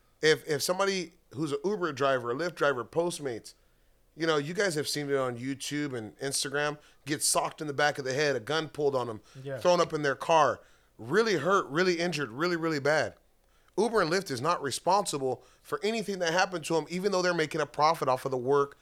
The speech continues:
Speaker 1: rendered by that person driving their own personal vehicle.
Speaker 2: Mm-hmm.
Speaker 1: It's not about, it's not about, "Oh, I like Uber, I like, I like Lyft."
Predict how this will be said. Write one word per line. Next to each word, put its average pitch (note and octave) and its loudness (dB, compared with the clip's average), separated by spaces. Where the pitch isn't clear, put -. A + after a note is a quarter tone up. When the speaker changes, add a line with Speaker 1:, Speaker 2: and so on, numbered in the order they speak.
Speaker 1:
rendered D3 0
by C3+ 2
that C#3 0
person D#3+ -2
driving C#3 0
their C3+ -2
own C#3 -2
personal C#3+ -4
vehicle. F3+ -6
Speaker 2:
Mm-hmm. C3+ -12
Speaker 1:
It's E3 0
not F#3+ 2
about, F3 4
it's - -8
not D#3+ 0
about, D3+ 2
"Oh, D3 4
I D3 8
like C#3 4
Uber, C#3+ 2
I B2+ 4
like, C3 2
I C3 4
like B2+ 0
Lyft." B2 -2